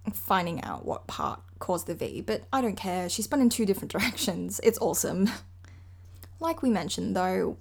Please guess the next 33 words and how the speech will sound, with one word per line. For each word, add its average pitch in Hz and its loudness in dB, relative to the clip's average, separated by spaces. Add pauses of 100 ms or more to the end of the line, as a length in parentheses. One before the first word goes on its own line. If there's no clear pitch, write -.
we're 226 6
big 320 0
fans 214 2
of 185 -2
Ksenia, 180 -2
but - 0
we'd 214 4
love 240 6
to 247 0
see 220 0
more 185 2
power 247 0
and 196 0
speed 233 0
applied 190 -4
to - -6
all 190 -2
parts 233 -2
of - -10
her 226 -2
skating. 196 0 (520)
It 208 2
might 202 2
help 190 -2
with 190 2
increasing 185 -4
the 185 -8
size 180 -2
of - -10
her 202 -4
jumps 196 -6
as 180 -10
well. 294 0